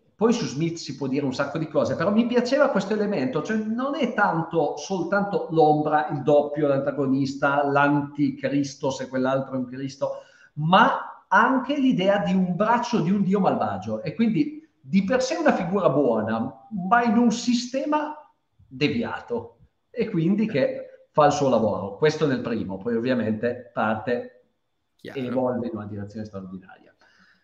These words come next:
Speaker 2: Evan Eight chiede: "È possibile creare un universo come Matrix oggi, non solo al cinema, in qualsiasi media?" Io dico molto velocemente, perché poi andiamo verso la chiusura,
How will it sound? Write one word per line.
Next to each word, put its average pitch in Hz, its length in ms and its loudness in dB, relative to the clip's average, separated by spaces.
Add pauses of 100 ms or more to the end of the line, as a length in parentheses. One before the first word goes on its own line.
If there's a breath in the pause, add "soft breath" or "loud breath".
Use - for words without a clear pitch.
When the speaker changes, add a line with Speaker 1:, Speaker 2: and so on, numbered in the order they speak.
(800 soft breath)
Speaker 2:
Evan 240 340 -4
Eight 175 280 -6
chiede: 135 300 -4
"È 131 40 -8
possibile 214 600 -2
creare 143 260 0
un 143 80 -6
universo 139 480 -4
come 135 220 -8
Matrix 139 580 -8
oggi, 139 520 -6
non 160 200 -8
solo 196 200 -2
al 127 120 -4
cinema, 113 400 -8
in 135 100 -10
qualsiasi - 560 -8
media?" 120 340 -4 (280 loud breath)
Io 247 180 2
dico 190 300 4
molto 202 320 6
velocemente, 156 800 2
perché 120 240 -8
poi 160 140 -6
andiamo 151 220 -4
verso 131 260 -6
la 131 100 -6
chiusura, 151 400 0